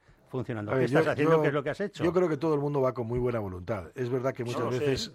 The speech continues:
Speaker 2: que mu-, que
Speaker 1: No
Speaker 2: muchas
Speaker 1: lo sé.
Speaker 2: veces habría que hacer,
Speaker 1: No lo sé.
Speaker 2: pues, bueno, un, un repaso más crítico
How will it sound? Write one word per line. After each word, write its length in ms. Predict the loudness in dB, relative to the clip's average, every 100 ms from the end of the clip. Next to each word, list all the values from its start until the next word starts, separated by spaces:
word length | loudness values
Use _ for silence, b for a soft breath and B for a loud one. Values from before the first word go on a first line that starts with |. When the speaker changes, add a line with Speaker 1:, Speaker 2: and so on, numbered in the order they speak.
| -10
Speaker 2:
que 140 | -6 -6
mu-, 180 | -6
que 120 | -8 -2
Speaker 1:
No 60 |
Speaker 2:
muchas 200 | 0 0
Speaker 1:
lo 60 | 0
sé. 80 | 0
Speaker 2:
veces 220 | -2 -2
habría 280 | -4 -2 -4
que 140 | -4
hacer, 260 | -4 -4 -6 -8
Speaker 1:
No 120 | -2
lo 140 | -2 -2
sé. 120 | -8
Speaker 2:
pues, 220 | -10 -8
bueno, 260 | -8 -8 -8
un, 340 | -8 -8 -6 -8
un 140 | -6
repaso 300 | -4 -4 -6
más 160 | -8 -6
crítico 540 | -6 -6 -4 -2 -2